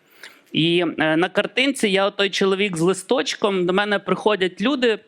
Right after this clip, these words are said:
часто з грошима, і задають питання, куди інвестувати. І вони очікують відповідь: «Дивись, сорок відсотків там американські акції, сорок відсотків апарт-отелі в Карпатах,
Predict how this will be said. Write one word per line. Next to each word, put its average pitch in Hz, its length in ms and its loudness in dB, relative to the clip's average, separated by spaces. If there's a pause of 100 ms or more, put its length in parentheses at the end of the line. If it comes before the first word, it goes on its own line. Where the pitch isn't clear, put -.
(220)
часто 185 400 0
з 151 80 -2
грошима, 226 580 0
і 190 140 0
задають 180 480 -2
питання, 202 400 -2
куди 170 240 -2
інвестувати. 180 800 -2 (760)
І 175 200 0
вони 202 180 0
очікують 208 480 -2
відповідь: 202 460 -2
«Дивись, 175 240 0
сорок 185 300 0
відсотків 165 440 -2
там 143 120 2
американські 240 560 0
акції, 226 300 0
сорок 165 280 -2
відсотків 160 480 0
апарт-отелі 160 640 0
в 139 60 -8
Карпатах, 233 760 0